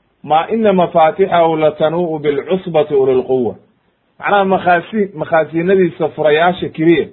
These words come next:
mafaatiixda waa furayaasha, furayaashiisa keliya baa la yidhi waxa ay aad u, u, culays ugu ahayd inay qaadaan, maaragtay, jamaaco dhan oo, maaragtay, dadka ka mid a oo xoog leh ayaa furayaashiisa keliya aan qaadi karin baa la yidhi.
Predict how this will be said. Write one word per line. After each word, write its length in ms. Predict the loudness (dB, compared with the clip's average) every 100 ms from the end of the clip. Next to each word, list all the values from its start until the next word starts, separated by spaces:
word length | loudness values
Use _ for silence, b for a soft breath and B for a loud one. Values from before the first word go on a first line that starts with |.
| _ -16
mafaatiixda 680 | -2 0 2 0 -2 2
waa 180 | 2 2
furayaasha, 600 | 0 0 2 2 0 -6 -8 _ _ _ _ _ _ _
furayaashiisa 760 | 0 4 4 2 -4 -6 -4
keliya 380 | -6 -2 2 4
baa 160 | 4 2
la 80 | 2
yidhi 140 | 2
waxa 280 | 2 2 0 0
ay 80 | 0 4
aad 420 | 4 4 2 -2
u, 60 |
u, 340 | -10 -6 -6 -6 _ -12 -2
culays 320 | 2 2 -2
ugu 180 | 0 2
ahayd 340 | 2 0 -2
inay 220 | -4 -4 -2
qaadaan, 640 | 2 2 2 -2 -2 -8 _ _ _ _ _ _ -6
maaragtay, 720 | 0 2 2 -2 -6 -6 -10
jamaaco 680 | -2 0 0 -2 -2 -6 -2
dhan 180 | -2 0
oo, 200 | 0 0
maaragtay, 520 | 2 0 0 -2 -4
dadka 300 | -4 -4 -4
ka 160 | -2 -2
mid 160 | 0 -2
a 100 | 0
oo 160 | -2
xoog 360 | -2 0 0 -2
leh 240 | -8 -8 -10 _ _ _ 0
ayaa 160 | 2 2
furayaashiisa 580 | 0 0 0 -2 -6 -8
keliya 320 | -4 -2 0
aan 120 | 0 2
qaadi 260 | 2 2
karin 300 | -4 -4 -2
baa 120 | -2
la 80 | -2
yidhi. 120 | -6